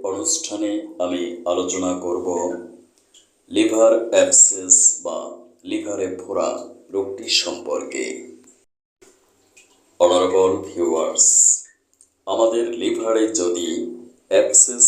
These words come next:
বা ফোড়া হয়, তখন আমরা মেডিকেল টার্মের ভাষায় বলে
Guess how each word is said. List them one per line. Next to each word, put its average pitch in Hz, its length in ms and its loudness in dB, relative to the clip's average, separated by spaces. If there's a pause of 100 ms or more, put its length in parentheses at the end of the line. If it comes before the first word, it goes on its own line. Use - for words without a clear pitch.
(120)
বা 85 120 -4 (120)
ফোড়া 92 260 -6 (140)
হয়, 76 300 -4 (360)
তখন 117 360 0 (240)
আমরা 85 260 -2 (440)
মেডিকেল - 360 0 (120)
টার্মের 87 360 2 (120)
ভাষায় 82 500 0
বলে 92 140 -2